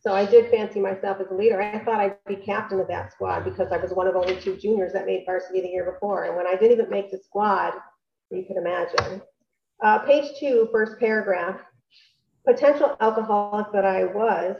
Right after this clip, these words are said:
I nearly failed my law course." You know, this is Bill trying to make it on Wall Street, you know, studying, uh, um, you know, economic business and law. And for me, the word potential, you know, this potential alcoholic that I was,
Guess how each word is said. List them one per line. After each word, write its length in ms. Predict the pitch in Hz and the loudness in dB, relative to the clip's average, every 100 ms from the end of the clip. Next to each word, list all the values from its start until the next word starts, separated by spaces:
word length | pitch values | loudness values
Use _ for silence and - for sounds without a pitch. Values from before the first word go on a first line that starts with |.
| - | -4
I 100 | 202 | -2
nearly 280 | 208 214 | 0 0
failed 260 | 202 185 185 | 0 -2 0
my 120 | 190 | 0
law 300 | 190 202 226 | 0 0 -2
course." 480 | - - - - _ _ _ _ _ _ _ _ _ _ _ - | -6 -10 -12 -18 _ _ _ _ _ _ _ _ _ _ _ -2
You 60 | |
know, 140 | 202 196 | 0 2
this 180 | 220 | 2
is 140 | 240 202 | -2 -2
Bill 260 | 202 190 | 2 2
trying 220 | 190 202 202 | 2 -2 -2
to 80 | |
make 180 | 202 196 | -2 -4
it 60 | 214 | -4
on 160 | 208 | -4
Wall 200 | 190 180 185 | -2 -2 -4
Street, 320 | - 185 185 | -4 -2 -2
you 80 | 131 | -2
know, 140 | 95 92 | -6 -6
studying, 640 | - 98 95 95 92 92 | -4 -2 0 0 -2 -2
uh, 320 | 90 85 80 - - | -4 -6 -6 -8 -12
um, 560 | - 87 - - - - | -10 -10 -10 -10 -14 -12
you 120 | - 190 | -4 -2
know, 80 | |
economic 480 | 180 208 202 190 185 | -2 0 2 2 2
business 340 | 196 190 202 196 | -2 -2 -4 -6
and 140 | 180 | -4
law. 400 | 196 208 175 - - _ _ _ _ _ _ | -2 -2 -4 -8 -18 _ _ _ _ _ _
And 220 | - 240 240 | 2 2 6
for 160 | 254 | 4
me, 400 | 254 285 294 247 | 6 0 2 2
the 100 | 220 | 4
word 460 | 214 240 240 247 - | 6 4 6 2 2
potential, 880 | 233 - 208 190 190 190 170 156 190 | -2 -2 -2 -2 -2 -6 -6 -6 -4
you 100 | 196 | -2
know, 360 | 190 190 202 190 | 0 0 -2 -6
this 120 | 202 - | -12 -14
potential 480 | - - 233 226 - | -12 0 2 2 -4
alcoholic 520 | 185 190 190 180 180 | -4 -4 -4 -2 -2
that 100 | 180 | -4
I 80 | 170 | -2
was, 240 | 185 175 | -2 -2